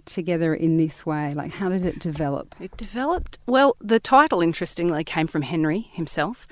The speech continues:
Speaker 2: School's Coming, because it comes every day. And I think we figured out thirteen years' worth of schooling. And the three months in that I mentioned, I realised that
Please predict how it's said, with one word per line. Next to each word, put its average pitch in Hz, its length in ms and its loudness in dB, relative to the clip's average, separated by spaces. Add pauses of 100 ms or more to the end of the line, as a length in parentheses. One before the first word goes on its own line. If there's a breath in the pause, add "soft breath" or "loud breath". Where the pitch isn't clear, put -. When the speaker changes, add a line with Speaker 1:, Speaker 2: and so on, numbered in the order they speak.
(100)
Speaker 2:
School's 170 320 -2
Coming, 165 360 0
because 220 280 -2
it 254 100 -4
comes 240 400 0
every 160 260 -2
day. 147 340 -4 (640 soft breath)
And 170 600 0
I 185 80 -2
think 226 160 0
we 208 100 4
figured 180 300 -2
out 160 180 4 (140)
thirteen 175 420 0
years' 165 320 0
worth 160 180 -2
of 156 80 -2
schooling. 175 400 2 (840 soft breath)
And 175 460 2
the 185 120 -4
three 196 220 4
months 185 280 2
in 180 160 4
that 185 80 2
I 170 100 2
mentioned, 165 560 0
I 180 80 2
realised 180 480 2
that 165 100 -2